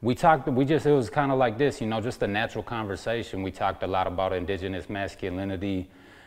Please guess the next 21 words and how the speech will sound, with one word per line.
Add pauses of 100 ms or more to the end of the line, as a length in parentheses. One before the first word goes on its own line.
and
what
that
means.
We
talked
about,
you
know,
my,
my,
uh, (360)
artistry,
my
recent
album,
The
Story
of
Jim
Thorpe.